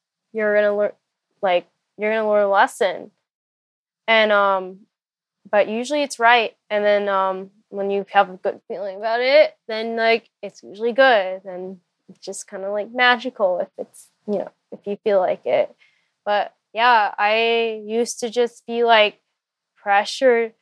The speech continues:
I, like, couldn't say no to things. And, um, now you have to realize, like, it's okay to say no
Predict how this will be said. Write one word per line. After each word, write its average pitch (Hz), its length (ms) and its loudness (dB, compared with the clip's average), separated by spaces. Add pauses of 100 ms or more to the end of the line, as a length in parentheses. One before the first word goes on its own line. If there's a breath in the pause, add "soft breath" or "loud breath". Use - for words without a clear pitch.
(300)
I, 220 140 2
like, 247 240 4
couldn't 247 260 -8
say 214 240 -4
no 202 680 2
to 196 160 -4
things. 170 720 -6
And, 170 340 0
um, 170 480 -2 (680)
now 202 200 2
you 208 180 0
have 202 180 0
to 214 80 -8
realize, 190 800 -2
like, 190 260 -2
it's - 200 -12
okay 190 360 -6
to 220 100 -4
say 202 300 0
no 175 520 -4